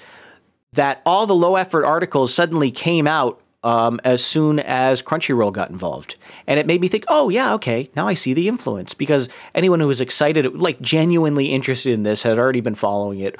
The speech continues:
or they would have reacted in different ways. What we really saw was someone said, "Okay, it's time to s-, stir up the press. Let's just get our, uh, our ten cent crappy, uh, articles out there." Um, 'cause, you know, now it's promotion. And so these,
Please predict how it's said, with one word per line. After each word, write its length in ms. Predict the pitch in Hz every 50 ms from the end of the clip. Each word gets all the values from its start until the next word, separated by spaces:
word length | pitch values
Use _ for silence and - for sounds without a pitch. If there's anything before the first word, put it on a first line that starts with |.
| - - - - - - - -
or 120 | 127 127
they 100 | 127 123
would 120 | 123 135 131
have 80 | 117
reacted 460 | 113 117 117 117 120 123 123 120 117
in 80 | 113 104
different 260 | 120 113 - 127 117
ways. 160 | 123 131 -
What 140 | 123 120 120
we 100 | 123 117
really 320 | 107 113 185 240 254 190 -
saw 300 | - 135 107 101 104 107
was 360 | 104 104 98 98 95 95 - - - - - - - - -
someone 920 | - - - - - - 175 208 226 240 240 233 233 233 233 240 214 220 _ _ _ _ _ _ _ _ _ -
said, 300 | - - - 190 175 180
"Okay, 400 | 220 269 262 - 262 262 254 254
it's 100 | 233 -
time 220 | - 196 220 214 190
to 80 | 190
s-, 160 | 180 - - - - _ -
stir 320 | - - - - 208 208
up 100 | 208 -
the 80 | - -
press. 380 | - - 190 185 143 - -
Let's 200 | 151 143 - -
just 220 | - 156 135 - -
get 160 | 143 143 147
our, 300 | 143 139 139 131 127 120
uh, 260 | 117 117 120 117 113
our 140 | - 123 113 104 98 - _ _ _ _ _ _ _ -
ten 180 | 143 139 131
cent 200 | - - 139 -
crappy, 600 | - - 147 143 139 - 139 123 123 120 120 113
uh, 100 | 107 107
articles 420 | 104 123 127 131 127 - 127 110 110
out 220 | 107 98 95 -
there." 220 | 95 92 87 104 - - - - - - - - - -
Um, 500 | - - - - - - - - - - _ _ _ _ _ -
'cause, 180 | 185 165 131 - -
you 120 | 190 220
know, 140 | 170 123 127
now 160 | 147 165 170
it's 140 | 170 - -
promotion. 480 | - - 170 202 220 202 - - 123 113
And 120 | 113 113
so 140 | - 160 139
these, 380 | 143 202 226 226 233 214 -